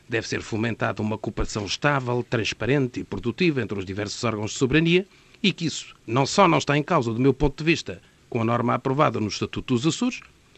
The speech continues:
e mesmo se essa norma pusesse isso em causa,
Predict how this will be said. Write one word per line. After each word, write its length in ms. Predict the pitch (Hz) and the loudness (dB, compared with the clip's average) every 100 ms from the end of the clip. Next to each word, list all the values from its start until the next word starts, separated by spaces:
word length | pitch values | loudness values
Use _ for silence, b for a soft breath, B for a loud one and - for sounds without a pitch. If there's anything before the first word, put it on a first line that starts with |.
| b b b | b b b
e 240 | 202 196 - | 2 2 4
mesmo 440 | 175 285 254 214 | 6 6 4 2
se 160 | 175 214 | 2 2
essa 200 | 196 208 | 4 4
norma 280 | 226 208 180 | 4 2 2
pusesse 380 | 175 170 156 | 2 2 2
isso 160 | 156 160 | 2 2
em 80 | 160 | 2
causa, 420 | 208 233 226 254 | 2 0 -2 -10